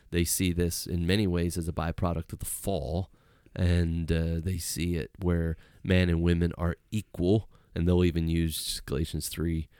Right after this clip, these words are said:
uh, twenty-eight, which is a total obliteration of the context of that passage, but they use it anyway.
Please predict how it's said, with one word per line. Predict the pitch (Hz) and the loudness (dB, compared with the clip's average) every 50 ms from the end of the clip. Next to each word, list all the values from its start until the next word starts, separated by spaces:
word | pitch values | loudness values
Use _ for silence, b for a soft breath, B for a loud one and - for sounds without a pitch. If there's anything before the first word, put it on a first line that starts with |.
| b b b b b b b | b b b b b b b
uh, | - 80 80 80 | -8 -6 -6 -6
twenty-eight, | - - 95 87 87 85 85 90 90 85 - - | -2 0 2 2 4 4 4 2 2 0 -2 -4
which | - 92 78 - - | -4 -4 -4 -2 -4
is | 80 76 | -4 -6
a | 80 | -6
total | - - - 87 87 85 85 82 82 | -6 -4 -2 -2 0 0 0 -2 -2
obliteration | 78 80 82 87 82 85 82 85 87 - - - 80 | -2 -2 -2 -2 0 0 0 -2 -2 -2 -4 -6 -8
of | 80 | -8
the | - - | -10 -12
context | - - 95 92 90 87 82 - 85 78 - - - | -8 -4 -2 -2 -2 -2 -4 -4 -6 -6 -6 -8 -8
of | 87 | -6
that | 85 - - | -6 -6 -6
passage, | - - 69 90 85 - 85 80 85 | -8 -6 -6 -6 -6 -8 -10 -10 -8
but | 82 85 - | -8 -6 -6
they | - 87 | -4 -4
use | 85 85 87 80 80 | -2 -2 -2 -2 -2
it | 82 80 | 0 0
anyway. | 92 101 95 85 82 82 82 82 | 0 2 2 2 2 0 0 -2